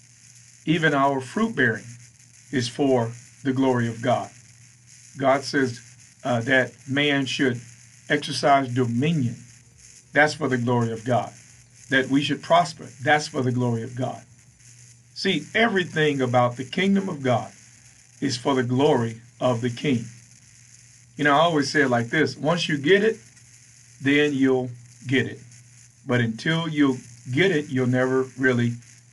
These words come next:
get it." Now, here's the second thing. The king owns everything and has the right to redistribute anything at any time.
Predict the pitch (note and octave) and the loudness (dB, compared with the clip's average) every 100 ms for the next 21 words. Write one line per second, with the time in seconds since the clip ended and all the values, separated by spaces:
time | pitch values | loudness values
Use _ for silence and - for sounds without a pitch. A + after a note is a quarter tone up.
0 | - - - - C3 B2+ - - - - | -20 -20 -20 -12 -6 -4 -6 -12 -18 -20
1 | - - - - - _ - F3 F3+ A3+ | -20 -20 -20 -20 -20 _ 0 0 2 0
2 | F#3+ - F#3 E3+ C3 B2 A2+ - - - | 0 0 0 0 0 0 -2 -8 -20 -20
3 | - _ _ - C3 - B3 G3 C#3+ D#3 | -20 _ _ -6 -2 4 4 4 0 -6
4 | - - - F#3 A#3 G#3 C3 C3+ A#2 A#2 | -14 -20 -6 0 2 2 0 0 0 -2
5 | B2+ A#2 A#2 D#3 - - - - - - | 0 2 0 -4 -10 -20 -20 -20 -20 -6
6 | C#3+ D3 E3+ E3+ D3+ D3 D#3+ E3+ - C#3 | -2 0 0 0 0 0 0 0 -4 -2
7 | A#2+ F3 C3+ B2 - F#3+ E3 C#3 - - | 0 -2 -2 -4 0 0 2 -2 -2 -4
8 | G#3 E3+ - D3 A2+ A#2 - - - - | -4 -4 -2 0 0 -4 -12 -20 -20 -16
9 | - B2+ B2+ C3+ C#3+ C#3+ - B2 A#2+ | -2 -2 0 -2 -2 -4 -4 -4 -4